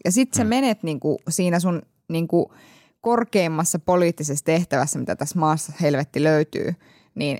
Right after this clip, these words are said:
Speaker 1: niin sä menet niinku sanomaan, että tämä on höpöpuhetta. Niinku, että, että se, että sä sitten
Speaker 2: Mut eikö tossa tavallaan nimenomaan Sipilä toiminut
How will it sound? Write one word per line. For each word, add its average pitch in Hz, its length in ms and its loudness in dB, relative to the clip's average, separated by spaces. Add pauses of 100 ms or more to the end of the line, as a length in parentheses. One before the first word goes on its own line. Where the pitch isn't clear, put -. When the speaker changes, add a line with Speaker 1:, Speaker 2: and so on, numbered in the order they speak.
Speaker 1:
niin 143 160 -2
sä 151 100 -2
menet 165 360 0
niinku 104 400 -4 (260)
sanomaan, 139 520 0
että - 160 -10 (100)
tämä 233 340 2
on 147 140 0
höpöpuhetta. 156 960 0 (400)
Niinku, 175 220 0
että, - 300 -2
että 190 220 -2
se, 254 180 2
että 285 180 0
sä 202 160 2
sitten 208 280 0
Speaker 2:
Mut 170 100 0
eikö 151 180 -2
tossa - 160 0
tavallaan 135 440 2
nimenomaan 113 640 2 (420)
Sipilä 120 440 0 (100)
toiminut 113 420 2